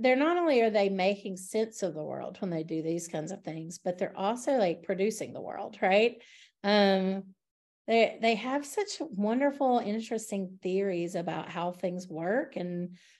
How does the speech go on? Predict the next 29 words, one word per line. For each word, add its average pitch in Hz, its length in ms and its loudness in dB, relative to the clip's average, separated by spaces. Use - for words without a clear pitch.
I - 80 4
think 294 180 2
really 233 380 6
are 208 120 4
making 185 480 2
theory 165 400 0
about 165 480 2
what 196 300 4
is 185 140 -2
possible, 190 840 -2
to 196 100 -4
be 180 140 2
honest. 175 520 0
Um, 185 720 2
things 214 240 4
that 175 120 6
I 208 140 6
don't, 202 340 4
I 214 180 2
don't, 196 220 2
I 226 120 4
don't 262 200 0
think 254 200 0
of 165 200 2
as 175 120 -2
an 170 80 -4
adult 156 360 -4
anymore. 165 560 -2
<laughs> 269 60 4